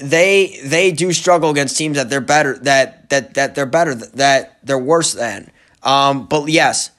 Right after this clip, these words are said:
t-, they have an explosive offense. Um, Tom Brady against bad teams, albeit, has looked really well. They're number two, um, passing, in passing.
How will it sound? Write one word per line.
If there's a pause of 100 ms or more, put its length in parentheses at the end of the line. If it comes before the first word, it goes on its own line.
(120)
t-, (200)
they
have
an
explosive
offense. (360)
Um,
Tom
Brady
against
bad
teams,
albeit,
has
looked
really
well. (240)
They're
number
two,
um,
passing,
in
passing.